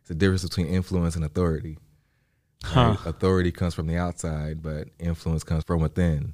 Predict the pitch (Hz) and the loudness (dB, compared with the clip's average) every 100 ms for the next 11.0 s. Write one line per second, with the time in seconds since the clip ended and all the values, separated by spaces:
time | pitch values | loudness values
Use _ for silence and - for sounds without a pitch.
0 | - _ 117 107 95 - - 78 - 85 | -12 _ 0 0 0 -8 -10 -6 -2 2
1 | 82 80 80 80 - 85 90 87 82 95 | 2 2 0 -2 -10 -6 0 2 2 0
2 | 87 85 92 92 - 87 80 80 - 82 | 0 2 2 2 0 2 2 0 -4 -4
3 | 95 87 80 - _ _ _ _ _ 90 | 0 0 0 -8 _ _ _ _ _ -6
4 | 85 - 104 113 101 95 90 95 87 76 | -6 -2 0 2 2 4 4 2 0 0
5 | 87 92 92 98 95 95 104 101 98 87 | -2 0 -2 -2 -2 -2 0 0 0 0
6 | 87 87 85 90 90 85 85 85 87 85 | -2 -2 -4 -4 -2 0 0 0 0 0
7 | 90 - 87 85 82 78 95 87 82 76 | -2 -2 0 0 0 0 0 0 0 0
8 | 78 76 80 73 76 76 80 _ _ _ | -4 -6 -4 -6 -6 -8 -10 _ _ _
9 | _ _ - - 113 95 85 - 147 90 | _ _ -12 0 2 2 0 2 2 2
10 | 76 85 104 - 285 - 214 - 147 - | 0 -4 -2 0 2 6 6 6 0 -2